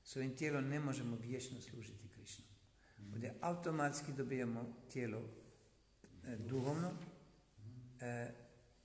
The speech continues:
Speaker 1: ako stalno, bez prestanka služimo Gospodina. In questo livello liberato, liberato dal mondo materiale, da tutte le attrazioni di questo mondo.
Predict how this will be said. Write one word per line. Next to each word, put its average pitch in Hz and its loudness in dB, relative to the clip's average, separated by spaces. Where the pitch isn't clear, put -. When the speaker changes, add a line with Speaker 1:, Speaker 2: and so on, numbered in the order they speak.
Speaker 1:
ako 120 -2
stalno, 160 4
bez 143 2
prestanka 131 2
služimo 117 -2
Gospodina. 104 -8
In 107 -6
questo 113 -4
livello 127 0
liberato, 117 -2
liberato 117 -2
dal 104 -6
mondo 113 -4
materiale, 104 -4
da 92 -10
tutte - -12
le 107 -8
attrazioni 110 -6
di 104 -8
questo 101 -10
mondo. 104 -8